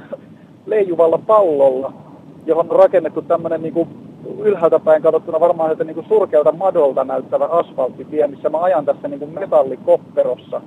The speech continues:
Jotenkin siinä hetkessä se tuntuu aivan niinku järjettömältä käyttää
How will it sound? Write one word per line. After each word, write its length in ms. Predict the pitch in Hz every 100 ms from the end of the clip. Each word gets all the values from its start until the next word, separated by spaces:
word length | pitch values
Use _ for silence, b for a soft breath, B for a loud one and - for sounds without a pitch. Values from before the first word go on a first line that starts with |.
| - - - - - -
Jotenkin 320 | 185 214 190 -
siinä 260 | 262 247 175
hetkessä 400 | 190 - 170 151
se 60 |
tuntuu 320 | 165 180 175 190
aivan 240 | 196 190
niinku 220 | 180 185 185
järjettömältä 880 | 226 254 240 160 135 - 135 135 135
käyttää 520 | 135 185 180 156 175